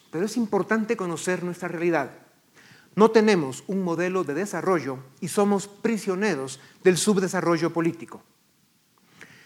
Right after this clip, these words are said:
El compromiso de Razón de Estado es presentarles cada semana una reflexión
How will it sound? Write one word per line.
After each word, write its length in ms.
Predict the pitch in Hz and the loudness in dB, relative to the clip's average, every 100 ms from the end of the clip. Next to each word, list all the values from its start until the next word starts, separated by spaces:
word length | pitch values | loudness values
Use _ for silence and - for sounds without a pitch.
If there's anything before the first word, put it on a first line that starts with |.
| - - - | -20 -20 -4
El 100 | 202 | 4
compromiso 600 | 214 208 208 226 - 113 - _ | 4 6 4 2 0 -8 -14 _
de 80 | 165 | 0
Razón 280 | 180 175 196 | 0 2 0
de 60 | 185 | 0
Estado 540 | 185 190 196 202 202 | 0 2 2 0 -2
es 120 | 220 214 | -6 -2
presentarles 720 | 240 214 180 185 185 180 - | -2 0 0 0 0 -4 -4
cada 260 | 196 196 | -6 -6
semana 420 | 190 190 175 113 - _ - _ | -4 -2 -4 -4 -16 _ -20 _
una 200 | 202 190 | -4 -2
reflexión 680 | 180 175 160 - 175 120 95 | -2 -4 -4 -2 -4 -4 -12